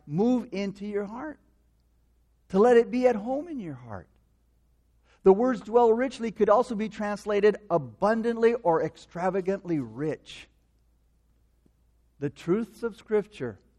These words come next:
should spread through every part of the believer's life. And Scripture, the truth of Scripture, should, should rule every thought, every word, and every action through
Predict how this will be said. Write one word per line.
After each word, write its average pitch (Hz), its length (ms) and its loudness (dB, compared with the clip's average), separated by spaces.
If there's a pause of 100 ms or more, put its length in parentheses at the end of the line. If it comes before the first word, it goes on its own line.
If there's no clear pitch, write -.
(340)
should - 480 -8
spread 175 560 0
through 135 260 -10
every 165 460 0
part 151 480 -6
of 131 100 -12
the 123 80 -8
believer's 131 600 -10
life. 110 320 -18 (1600)
And 135 140 -12
Scripture, 196 760 -8
the 131 100 -12
truth 165 360 -4
of 151 100 -12
Scripture, 196 480 -8 (200)
should, 139 260 -10 (240)
should 131 220 -10
rule 127 460 -2 (100)
every 143 500 -10 (100)
thought, 117 280 -16 (340)
every 139 520 -4
word, 120 360 -8 (200)
and 113 200 -16
every 139 340 -8
action 123 460 -8
through 113 200 -18